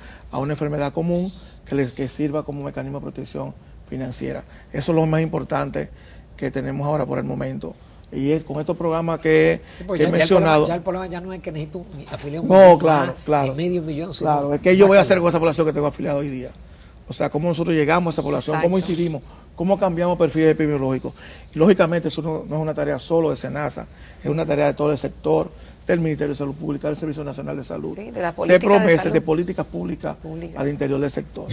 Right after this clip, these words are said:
Speaker 2: Y
Speaker 1: Pero
Speaker 2: en
Speaker 1: vamos empujando.
Speaker 2: y en el caso del contributivo, ¿usted no se traza meta de seguir
Speaker 1: Igual,
Speaker 2: captando?
Speaker 1: no, y no, claro que sí. Pero igual, ahí también tenemos un programa similar que vamos a lanzar, se llama senasa Contigo, con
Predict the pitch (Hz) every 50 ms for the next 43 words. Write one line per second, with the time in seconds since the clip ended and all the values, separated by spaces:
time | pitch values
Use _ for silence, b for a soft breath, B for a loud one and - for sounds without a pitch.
0 | B B B B B B B B B B B B - - 170 208 180 185 165 160
1 | 156 165 - 143 139 139 151 151 139 135 - - - - - - - - - -
2 | - - - - - - - - - - - - - 185 170 165 175 165 - -
3 | 226 208 226 240 220 - 214 180 185 185 175 165 160 - 185 190 180 165 - 180
4 | 175 185 165 170 151 175 160 131 151 139 135 147 160 160 - 147 143 - - 131
5 | 123 156 180 185 156 156 170 175 185 170 160 139 139 90 92 - - 175 151 139
6 | 151 143 131 156 156 151 - - - - 139 135 139 135 131 131 - - 196 180
7 | - B B B B B B - - 175 185 170 151 165 180 170 165 160 156 156
8 | 180 170 165 165 170 170 165 165 156 160 160 165 165 165 160 165 160 160 156 147
9 | - 151 151 147 147 165 180 180 170 160 147 143 147 151 151 147 139 - 156 156
10 | 151 151 143 - B B B B B B B B - - 143 143 151 156 151 127
11 | 147 147 143 139 - - 147 147 143 - 190 208 185 180 165 - - 143 139 143
12 | 139 135 135